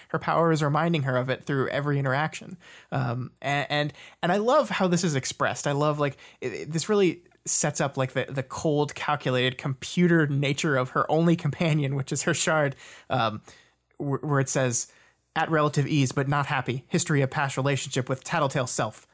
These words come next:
Strongly dislikes tattletale self." Like, I love, uh, th-, that, this small little decision to, to make the shard describe her as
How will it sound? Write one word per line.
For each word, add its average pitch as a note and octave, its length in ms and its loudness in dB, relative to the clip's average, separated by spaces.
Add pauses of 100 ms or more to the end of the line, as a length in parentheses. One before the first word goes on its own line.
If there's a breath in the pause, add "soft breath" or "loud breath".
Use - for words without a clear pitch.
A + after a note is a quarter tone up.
Strongly D#3 400 2
dislikes C3 480 0
tattletale C#3 500 -2
self." - 400 -4 (320 loud breath)
Like, - 140 -2
I E3 80 -2
love, E3+ 500 2 (680 soft breath)
uh, D#3 80 -6
th-, E3+ 260 -10
that, E3 240 -2
this F3 180 2
small F#3 440 4
little G3 220 2
decision E3 540 0
to, C3+ 400 0 (140)
to C3 400 -4
make D#3 400 -2
the D3 80 -2
shard C#3+ 560 0
describe D3 1040 0 (440 soft breath)
her E3+ 640 2 (460 soft breath)
as C3+ 440 0